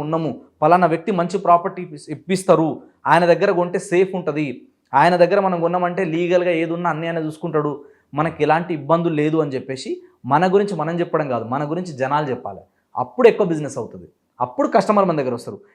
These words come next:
ఇనిషియల్గా ఏం చేయాలంటే, కస్టమర్ ఎంబడ మనం పరిగెత్తాలి, తర్వాత కస్టమర్ మన ఎంబడ పరిగెత్తారు. So, మనం ఎక్కడ పోయినా ఏంటంటే, కొత్తగా రిలేషన్‌షిప్స్ ఎక్కువ పెంచుకోవడం, ఎక్కువ మందితో పరిచయాలు పెంచుకోవడం. ఇది పరిచయాలు పెంచుకున్న తర్వాతనే వాళ్ళ నుంచి, గుడ్‌విల్ నుంచి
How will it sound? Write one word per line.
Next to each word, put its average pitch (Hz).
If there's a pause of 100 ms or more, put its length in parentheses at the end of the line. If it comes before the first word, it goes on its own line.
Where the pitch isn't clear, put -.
(120)
ఇనిషియల్గా 226
ఏం 202
చేయాలంటే, 180
కస్టమర్ 214
ఎంబడ 208
మనం 185
పరిగెత్తాలి, 170 (680)
తర్వాత 175
కస్టమర్ 226
మన 175
ఎంబడ 139
పరిగెత్తారు. 110 (260)
So, 214
మనం 165
ఎక్కడ 202
పోయినా 196
ఏంటంటే, 175 (580)
కొత్తగా 196
రిలేషన్‌షిప్స్ 202
ఎక్కువ 180
పెంచుకోవడం, 170
ఎక్కువ 190
మందితో 185
పరిచయాలు 165
పెంచుకోవడం. 156 (640)
ఇది 165 (120)
పరిచయాలు 175
పెంచుకున్న 196
తర్వాతనే 180 (160)
వాళ్ళ 175
నుంచి, 208 (160)
గుడ్‌విల్ 202
నుంచి 254